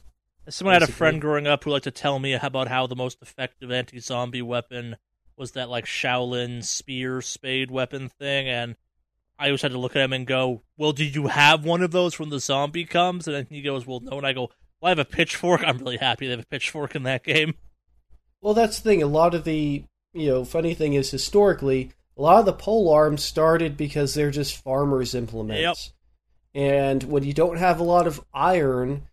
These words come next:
Speaker 2: you tend to have a wooden stick attached to something on the end of it, either
Speaker 1: Yeah.
Speaker 2: as a tool or a weapon.
Speaker 1: Oh, no,
Speaker 2: So
Speaker 1: Vikings were famous for axes because axes were utilitarian.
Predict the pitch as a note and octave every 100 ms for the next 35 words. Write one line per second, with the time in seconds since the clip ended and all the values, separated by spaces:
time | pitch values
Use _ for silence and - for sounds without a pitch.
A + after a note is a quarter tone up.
0 | _ - D3 D3 F3 F3+ F3 D3 D#3+ D3+
1 | C#3+ - - _ _ - B2+ A#2+ A#2 A#2+
2 | D#3 F#3 G3 - - - - A3 G#3 -
3 | - _ _ C#3+ - E3+ F#3+ - - -
4 | E3+ E3 E3 D#3 - F3+ F3+ F#3 E3+ D#3+
5 | D3+ E3+ E3 C3+ B2 - - - _ _
6 | _ _ _ _ - - C#3+ C#3+ A#2+ A#2+
7 | - D#3 G3+ A3 G3+ E3 F3+ E3+ C#3 C#3
8 | C#3 A2+ - - - F3+ E3 B2 D#3+ -
9 | F3 D#3+ C#3+ E3 D#3+ - C#3+ D3 D3+ -
10 | C#3+ - C#3 C3+ B2 C3 C#3+ C3 C3 B2
11 | - C3+ C3+ C#3+ A#2+ A2+ B2